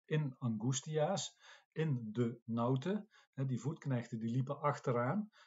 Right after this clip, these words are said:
Die hebben zich inmiddels omgedraaid om de aanval van de barbaren, van die bergvolkeren, af te slaan. En Hannibal aarzelt nu om, ze, eh, te laten, om zich te laten aansluiten bij de rest van de stoet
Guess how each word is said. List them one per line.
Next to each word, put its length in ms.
Die 100
hebben 180
zich 140
inmiddels 520
omgedraaid 800
om 360
de 140
aanval 560
van 200
de 400
barbaren, 680
van 140
die 140
bergvolkeren, 880
af 240
te 100
slaan. 460
En 140
Hannibal 540
aarzelt 400
nu 360
om, 220
ze, 320
eh, 800
te 80
laten, 400
om 160
zich 200
te 80
laten 380
aansluiten 720
bij 180
de 140
rest 420
van 220
de 240
stoet 500